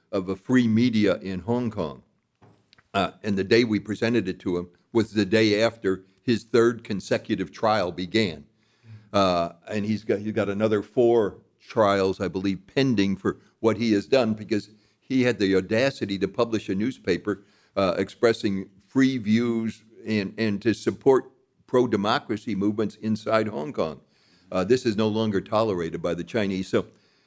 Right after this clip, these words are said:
the clampdown is universal. I saw in, in our daily digest in V O C, the new Chinese ambassador coming to the United States is no longer gonna be Mister Nice Guy, Mister Diplomat.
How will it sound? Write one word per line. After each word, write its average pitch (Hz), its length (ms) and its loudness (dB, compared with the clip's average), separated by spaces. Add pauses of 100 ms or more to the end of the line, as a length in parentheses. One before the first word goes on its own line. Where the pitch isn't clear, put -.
(220)
the 107 80 -2
clampdown 117 680 0
is 95 320 -4 (200)
universal. 117 760 2 (120)
I 87 60 -18
saw 104 380 2 (160)
in, 107 360 -2 (520)
in 104 160 -4
our 95 120 0
daily 113 540 2 (220)
digest 104 800 0 (120)
in 87 120 -14
V 107 240 2
O 98 100 4
C, 104 400 -2 (720)
the 117 80 4
new 131 220 4
Chinese 117 840 0
ambassador 101 760 -2
coming 107 320 -2
to 92 100 -14
the 98 100 -6
United 101 400 0
States 107 380 0
is 87 160 -10
no 104 160 0
longer 101 340 -2
gonna 98 220 -2
be 95 300 -2 (260)
Mister 113 300 -2
Nice 107 320 0
Guy, 82 260 -2
Mister 95 300 -8
Diplomat. 92 640 -2